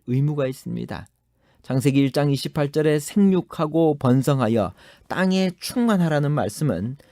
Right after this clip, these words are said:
모든 인간이 번식의 의무를 가졌음을 보여줍니다. 둘째, 하나님은 인간에게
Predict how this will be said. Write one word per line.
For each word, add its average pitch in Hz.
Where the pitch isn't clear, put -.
모든 190
인간이 120
번식의 180
의무를 139
가졌음을 127
보여줍니다. 95
둘째, 107
하나님은 143
인간에게 151